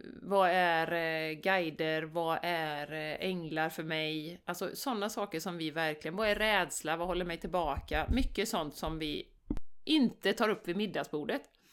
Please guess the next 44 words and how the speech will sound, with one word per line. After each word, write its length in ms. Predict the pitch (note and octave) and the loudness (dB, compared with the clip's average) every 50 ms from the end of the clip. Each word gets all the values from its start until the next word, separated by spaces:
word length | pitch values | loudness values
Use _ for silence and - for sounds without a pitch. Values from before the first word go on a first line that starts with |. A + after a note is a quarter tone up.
| - - - - - - - - - _ - | -20 -20 -20 -18 -18 -20 -20 -20 -20 _ -4
Eh, 380 | - G#3+ G#3 G3+ G3 G3 - - | 2 6 6 8 8 6 4 2
sedan 300 | - D4+ D4 B3 B3 C4 | 4 4 4 6 6 4
har 100 | C#4 C#4+ | 4 4
jag 360 | C4+ B3+ A#3 A#3 A3+ G#3+ A#3 | 4 4 4 4 4 2 2
hållit 320 | A#3 A#3 A3 G#3+ - - F#3+ | 2 0 -2 -2 -2 0 0
en, 260 | G3 F#3 F#3+ F#3 - - | 0 0 0 -4 -4 -4
en 140 | F#3+ F#3+ | -4 -2
guidad 340 | F3+ G3+ G3+ G3 E3 F3+ F3 | 2 2 2 2 2 2 0
meditation 720 | F3 E3 E3+ D#3+ - D#3+ - - C4 C4+ D4+ F#4 G4 G4 F4+ | 0 -2 -6 -4 -6 -6 -4 -2 -2 0 0 -2 -2 -4 -4
på 120 | - - C4 | -2 -2 0
olika 240 | C4 A#3+ A#3 A#3 A3+ | 0 0 -2 -4 -4
teman, 680 | A3+ - C4 C4 C4 A3+ G#3 G#3+ G#3+ A3+ C#4 E4+ F4 - - _ _ _ _ _ - | -4 -2 0 2 2 2 2 2 0 0 0 0 -2 -6 -8 _ _ _ _ _ -4
eh, 520 | - A3+ A3 G#3+ G#3 G#3 G3+ G3+ G3 G3 F#3+ F#3 - - - _ _ _ | 0 2 2 4 2 2 2 0 0 -2 -4 -6 -12 -16 -20 _ _ _
beroende 360 | - A3+ A3+ G#3+ G#3 G3+ G3+ | -4 -2 0 0 0 -2 -2
på 140 | G3 - A3 | -2 -4 -8
vad 320 | F#3 G3 G#3 F#3 F#3 F#3 F3 | -4 -2 -2 0 0 -2 -2
vi 80 | F#3+ | -2
har 100 | G3 F#3+ | -4 -4
pratat 440 | F#3 - G#3+ F#3+ F#3 - E3+ E3 - | -2 -2 -2 -2 -2 -4 -6 -2 0
om. 220 | G3+ A3+ D4 F4+ - _ _ _ _ - - - - - - - - - - _ _ _ - | 0 0 0 -2 -4 _ _ _ _ -20 -20 -20 -20 -20 -20 -20 -20 -20 -20 _ _ _ -2
Eh, 320 | - G#3+ G3+ G3 G3 G3 G3+ | 0 2 4 6 6 4 4
ibland 280 | F#3 G3+ G3 F3+ D#3+ | 4 4 4 4 4
kan 100 | - F#3 | 0 -2
det 40 | F#3+ | -2
vara 80 | A3 G3+ | -2 -2
att 60 | F3+ | -2
man 120 | F3+ F3+ | -2 -4
släpper 460 | - - F3 - - _ - F#3+ G#3 | -2 -4 -6 -6 -6 _ -4 -2 0
och 140 | A3+ G3 F#3+ | 0 0 0
kapar 420 | - A#3+ G#3+ F3 - - - D3 F3 | 0 0 0 0 0 -2 -4 -2 0
rädslor 460 | G#3+ A3+ G#3+ F#3+ F#3 - - G3 F#3+ | 0 0 0 0 -2 -4 -6 -6 -6
till 140 | F#3 F#3+ F#3 | -4 -6 -8
exempel. 520 | F#3+ - G3 F#3+ F3+ - - F#3 F#3+ G#3 F#3+ - _ _ _ _ - | -6 -4 -4 -4 -4 -6 -6 -6 -6 -6 -10 -12 _ _ _ _ -10
Eh, 920 | - F#3 F3+ F3 F3 E3+ E3 E3 D#3+ D#3+ D#3+ - - - - - - - | -6 -6 -4 -4 -4 -4 -4 -6 -6 -8 -8 -8 -10 -10 -10 -12 -12 -8
kommer 240 | - G3 F#3+ F#3 F3+ | -6 -4 -2 -2 -2
i 40 | |
kontakt 440 | F3+ - F3 D#3+ - F#3 D3+ - - | -2 -4 -6 -6 -6 -10 -10 -10 -8
med 120 | - D#3+ D3+ | -10 -8 -6
sin 120 | - C3+ | -6 -8
skyddsängel. 1200 | - - - E3 F3 D#3+ - - - - F3+ F3 D#3+ D#3+ E3+ E3+ E3+ E3+ E3 E3 E3 D#3+ E3 E3 - - | -8 -4 -4 -4 -4 -4 -8 -8 -4 -2 -2 -2 -2 -4 -6 -6 -4 -4 -4 -4 -4 -6 -6 -8 -8 -10
Alltså 200 | E3 - - D#3+ | -12 -12 -8 -8
det 100 | E3 E3 | -8 -8
kan 220 | - - D3+ D#3 | -8 -10 -10 -8
vara 260 | D#3 C#3+ A#2+ F#2+ - | -6 -6 -6 -6 -6